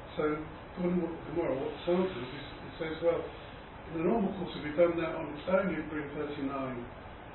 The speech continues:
korbanos, but because you've already done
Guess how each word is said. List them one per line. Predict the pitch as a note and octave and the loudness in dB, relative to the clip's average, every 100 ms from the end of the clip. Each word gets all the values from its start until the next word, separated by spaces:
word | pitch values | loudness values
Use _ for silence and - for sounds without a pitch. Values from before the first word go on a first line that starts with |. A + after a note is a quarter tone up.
| - - - | -12 -12 -6
korbanos, | B2 A#2+ A2+ C3 D3 - - | -4 -4 -6 -6 -8 -10 2
but | F3+ - - - - - - | 4 6 2 -4 -10 -12 -12
because | - F#3+ G#3 F#3+ F3+ - - - - - - - | -6 0 2 4 4 2 -6 -12 -14 -14 -12 -10
you've | D#3 D#3+ | -4 0
already | E3 D#3 | 0 2
done | E3 D3+ C#3 C3+ | 2 2 2 -2